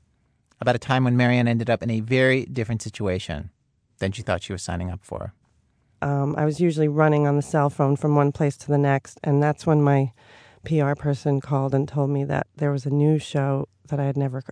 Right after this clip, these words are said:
Speaker 2: heard of called E! Online, and that would I wanna go on that and speak about the organization. And I said, "Sure," not knowing what it was.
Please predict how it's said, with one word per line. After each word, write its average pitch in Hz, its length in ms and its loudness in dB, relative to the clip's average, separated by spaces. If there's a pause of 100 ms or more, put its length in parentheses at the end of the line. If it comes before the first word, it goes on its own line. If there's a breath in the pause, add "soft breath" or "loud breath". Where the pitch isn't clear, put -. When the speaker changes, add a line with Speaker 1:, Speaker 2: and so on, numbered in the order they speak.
Speaker 2:
heard 147 380 0
of 143 220 -4
called 147 360 -4
E! 156 160 0
Online, 139 680 0 (580 loud breath)
and 143 240 2
that 139 300 -2
would 143 180 0
I 135 60 -2
wanna 135 240 -2
go 139 160 -2
on 139 220 0
that 139 100 0
and - 120 -6
speak - 240 -6
about - 220 -6
the - 80 -6
organization. 147 640 -4
And 151 180 -4
I 151 80 -6
said, 151 340 -12
"Sure," - 440 -6 (260)
not 151 240 0
knowing 143 300 2
what 135 100 -4
it 156 80 -4
was. 139 480 -4